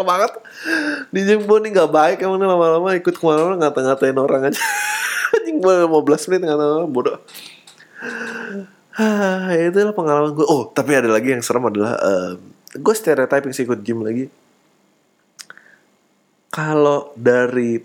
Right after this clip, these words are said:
perawakannya, orang ini bukan bodybuilder, tapi dia sangat berotot. Terus gue lagi mikir,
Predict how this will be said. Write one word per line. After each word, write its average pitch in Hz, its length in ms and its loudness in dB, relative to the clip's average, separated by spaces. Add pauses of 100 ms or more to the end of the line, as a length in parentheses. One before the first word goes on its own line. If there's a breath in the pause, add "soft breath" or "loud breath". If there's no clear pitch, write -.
(320)
perawakannya, 123 1040 0
orang 120 400 0
ini 139 200 0
bukan 107 560 -4
bodybuilder, 113 600 0
tapi - 200 -2
dia 151 120 2
sangat 107 320 -4
berotot. - 320 0
Terus - 160 -8
gue 170 160 2
lagi 143 160 -2
mikir, 135 240 -2